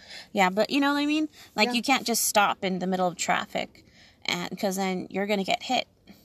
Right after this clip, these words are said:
Speaker 1: you know, and
Speaker 2: Mm-hmm.
Speaker 1: it's gonna, you're gonna take a blow that really you're not even supposed to be taking, 'cause you're supposed to be keep going, keep going.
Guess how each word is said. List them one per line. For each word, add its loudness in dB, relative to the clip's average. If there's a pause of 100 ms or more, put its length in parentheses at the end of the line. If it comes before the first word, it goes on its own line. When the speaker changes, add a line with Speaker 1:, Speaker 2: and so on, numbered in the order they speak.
(600)
Speaker 1:
you -4
know, 0
and -2
Speaker 2:
Mm-hmm. -4
Speaker 1:
it's -8
gonna, -4
you're -4
gonna -2
take -4
a -2
blow 6
that 4 (500)
really 2
you're -2
not 2
even -2
supposed -4
to -12
be -6
taking, -4
'cause -4
you're -10
supposed -6
to -10
be -6
keep -8
going, 6
keep -12
going. -2